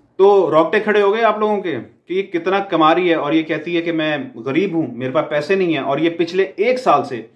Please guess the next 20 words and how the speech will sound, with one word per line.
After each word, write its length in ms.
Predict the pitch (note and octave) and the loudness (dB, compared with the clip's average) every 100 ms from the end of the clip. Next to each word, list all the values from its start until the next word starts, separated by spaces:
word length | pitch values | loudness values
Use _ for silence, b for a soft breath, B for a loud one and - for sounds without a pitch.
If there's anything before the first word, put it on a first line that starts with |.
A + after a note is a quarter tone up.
| b b b | b b b
यही 280 | A#2+ G#3 B3 | 0 2 4
रोना 300 | G#3+ F3+ F3 | 4 4 2
धोना 500 | D#3 D#3 D#3+ - - _ - | 2 0 0 -2 -10 _ 0
रो 160 | D#3 | 2
रही 160 | A#3 E3+ | 4 2
है, 120 | C3+ | -4
और 180 | C3 C#3 | -4 -4
ये 80 | D#3+ | -4
पूरा 260 | - F#3 | -2 -2
खानदान 440 | F#3 E3+ D#3 E3 E3 | 0 -2 0 0 0
यही 200 | D#3 G#3 | -2 0
रोना 240 | E3 D3+ | 0 -2
धोना 260 | C#3 C3+ C3 | -4 -4 -2
रो 160 | A#2+ | -2
रहा 120 | A#2+ A2+ | -4 -4
है 180 | - b b _ | -8 b b _
कि 60 | C#3 | -6
हम 180 | D3 B2+ | -6 0
गरीब 340 | C3 D#3+ E3 | 0 0 -2
हैं, 180 | D3+ | -6